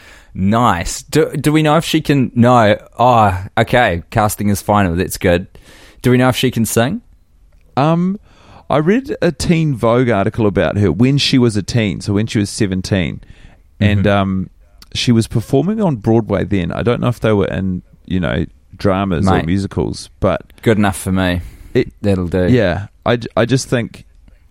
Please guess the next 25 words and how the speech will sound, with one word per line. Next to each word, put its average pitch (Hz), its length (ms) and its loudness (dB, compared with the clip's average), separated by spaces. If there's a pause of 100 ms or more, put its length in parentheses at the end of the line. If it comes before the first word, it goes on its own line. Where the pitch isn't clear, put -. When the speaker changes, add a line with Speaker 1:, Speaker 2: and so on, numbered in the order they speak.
(180)
Speaker 2:
she - 220 0
would 113 300 2
bring 107 460 0 (120)
a, 95 600 0 (520)
um, 92 600 -4 (1200)
like, 85 140 -2
for 113 120 -4
the 107 80 0
diehards 101 680 0
who 98 120 2
are 98 60 4
upset - 340 -2
by 85 140 0
the 80 80 -2
other 87 140 -2
casting 92 420 -4
decisions, 90 520 -6
she 92 120 0
would 92 160 0
bring 95 180 -2
a 90 60 -4
certain, 87 640 -4
you 95 120 -4
know, 90 140 -2
prestige 101 960 -4